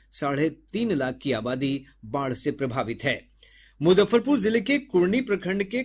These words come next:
खरौनाडीह गांव में निरहुत नहर का बांध टूटने के कारण आसपास के क्षेत्रों में बाढ़ का पानी फैल गया है।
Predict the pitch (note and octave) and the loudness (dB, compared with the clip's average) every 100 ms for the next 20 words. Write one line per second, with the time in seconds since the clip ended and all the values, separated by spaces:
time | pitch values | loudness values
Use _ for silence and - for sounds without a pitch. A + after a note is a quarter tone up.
0 | - C#3+ D3+ F3+ G3+ G#3 E3+ F#3+ C#3 C3 | -6 -4 -2 -2 -4 -2 -2 -2 -4 -4
1 | C3 F#3+ C#4+ - _ _ B2 D3 F#3+ D#3+ | -2 -2 -4 -10 _ _ -2 2 2 2
2 | B3+ - B3+ G#3 D3 C3+ F3 F3 E3 B2 | -2 -2 -2 0 0 0 -2 -2 -4 -2
3 | C3 C#3 D3 - _ D#3 D#3 F#3 A3+ C3 | -2 -2 -4 -8 _ -6 -4 -4 -4 -4
4 | - G#2 F3 D4 - - B2+ D3 - D#3+ | -6 -6 -4 -6 -10 -8 -6 -2 -4 -4
5 | F3 - F#3+ - C3 C#3+ C#3+ G3 A#2 A2 | -6 -6 -8 -6 -6 -6 -4 -4 -4 -6
6 | A#2 E3+ E3+ A2+ G#2+ G2+ B2 A2 C#3+ D3 | -8 -10 -8 -8 -10 -8 -8 -2 -2 0
7 | A2+ | -2